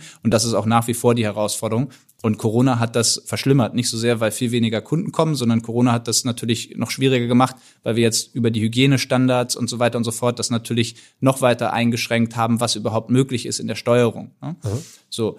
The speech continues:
Speaker 1: ähm, das ist, das ist, glaub ich, die wesentliche Herausforderung. Nichtsdestotrotz,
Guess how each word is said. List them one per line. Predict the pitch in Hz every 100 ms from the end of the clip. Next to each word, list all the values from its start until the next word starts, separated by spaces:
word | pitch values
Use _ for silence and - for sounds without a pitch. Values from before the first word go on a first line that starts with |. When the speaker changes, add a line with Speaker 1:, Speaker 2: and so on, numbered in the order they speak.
| - _ _
Speaker 1:
ähm, | 117 110 107 107 107
das | - 117
ist, | 139 - -
das | 123
ist, | 139 -
glaub | 110
ich, | 113
die | 117
wesentliche | 120 120 113
Herausforderung. | 110 113 113 104
Nichtsdestotrotz, | - 147 143 127 104 - 127 175 -